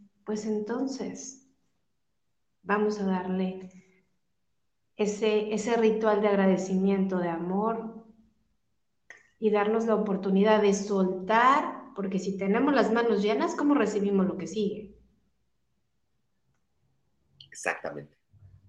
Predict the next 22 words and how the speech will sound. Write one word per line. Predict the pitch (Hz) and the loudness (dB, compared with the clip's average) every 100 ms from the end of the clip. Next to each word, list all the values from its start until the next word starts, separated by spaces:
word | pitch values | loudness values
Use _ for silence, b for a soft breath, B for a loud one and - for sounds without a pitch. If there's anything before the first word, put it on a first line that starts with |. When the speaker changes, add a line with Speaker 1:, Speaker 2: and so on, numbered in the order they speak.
| - - - - | -20 -20 -20 -10
Speaker 2:
Exactamente. | - - 226 254 208 - - | -8 -6 -4 -2 -4 -2 0
Speaker 1:
Hay | 311 349 | 4 8
una | 453 | 8
imagen | 415 294 269 269 | 10 8 6 2
muy | 269 | 2
bonita | 269 254 214 220 214 | 2 4 4 2 0
que | 208 | 2
luego | 208 220 | 2 2
veo | 220 214 | 4 4
ahí | 208 | 4
en | |
internet | 214 214 190 190 196 - | 4 2 2 2 2 0
que | 190 170 170 - - | -4 -4 -6 -12 -8
está, | 185 - 185 180 185 - B B - | -8 -6 -2 -2 -2 -10 B B -16
Speaker 2:
Ujú. | 185 190 | -8 -6
Speaker 1:
es | 214 202 - 196 | -4 -4 -6 -14
la | 220 233 | -4 0
imagen | 233 220 202 247 240 | 2 2 0 -2 -2
de, | 233 226 202 165 170 190 - - _ _ _ _ _ _ _ _ _ | 0 0 0 -2 -4 -8 -12 -20 _ _ _ _ _ _ _ _ _
de | 269 254 | -2 0
Jesús, | 233 208 277 320 - - | 2 0 0 -2 -4 -6
¿no? | 226 - - - | -6 -6 -12 -20